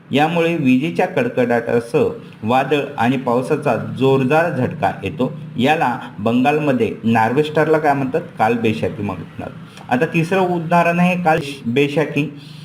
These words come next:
हे नॉर्वेस्टरचे स्थानिक नाव आहे, विशेषतः पश्चिम बंगाल आणि बिहारामध्ये याला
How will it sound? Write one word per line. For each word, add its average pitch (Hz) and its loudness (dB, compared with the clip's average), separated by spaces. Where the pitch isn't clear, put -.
हे 196 0
नॉर्वेस्टरचे 156 0
स्थानिक 131 -2
नाव 127 2
आहे, 131 -2
विशेषतः 147 0
पश्चिम 151 -2
बंगाल 135 2
आणि 123 2
बिहारामध्ये 113 0
याला 113 2